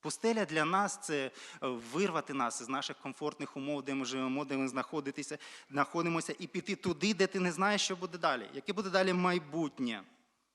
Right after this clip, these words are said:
Нічого нема там в пустелі, крім Бога. Що я буду там робити? На кого надіятись? Який мій запас?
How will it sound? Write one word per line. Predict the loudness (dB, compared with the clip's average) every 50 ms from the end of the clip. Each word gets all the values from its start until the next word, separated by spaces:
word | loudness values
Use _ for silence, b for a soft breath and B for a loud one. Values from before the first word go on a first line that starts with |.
| _ _ _ _ _ _ _ _ _ _
Нічого | -8 -4 0 2 2 4
нема | 4 4 2 2
там | 0 -4 -4
в | -6
пустелі, | -6 -8 -6 -6 -8 -8 -8 -8
крім | 0 2 4 6 6 6 4 0 -8 -20 -20 _ _ _ _ _ _ _ _ _ _ _ _ -16
Бога. | -16 -14 -14 -18 -20 _ _ _ _ b b b b b b b b -2
Що | 2 2
я | 4 4
буду | 4 2 2 4
там | 4 4 6 6
робити? | 2 2 0 -2 -2 0 0
На | 0
кого | 0 0 0 2 4
надіятись? | 2 2 2 -2 -4 -2 -2 -2 -2
Який | -4 -2 0 0 2 4
мій | 4 2 0 B B B B B B B
запас? | -2 2 4 4 6 8 8 8 8 6 2 -2 -4 -8 -12